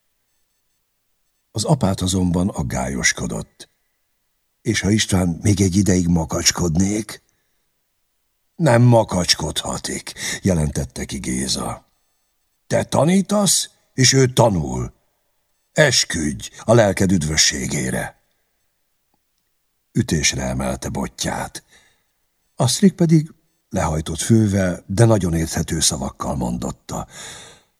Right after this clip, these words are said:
„Esküszöm Krisztus hét sebére, lelkem úgy leljen örök nyugalmat,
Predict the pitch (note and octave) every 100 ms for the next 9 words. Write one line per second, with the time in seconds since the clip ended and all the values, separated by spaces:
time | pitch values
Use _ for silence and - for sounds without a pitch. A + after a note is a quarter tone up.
0 | _ _ - C3+ - G#3 - D2 C#2 B1+
1 | - - B2 A#2 A#2 - A2+ G#2+ - E2
2 | D2+ C#2+ C2 C2+ - - - - - -
3 | B2 A#2+ G#2 A#2 G#2+ - C#3+ D3 A#2+ B2
4 | B2 A#2 A#2 A2 A#2 A#2 G2+ A2 G2+ G2
5 | G2 F#2+ F#2+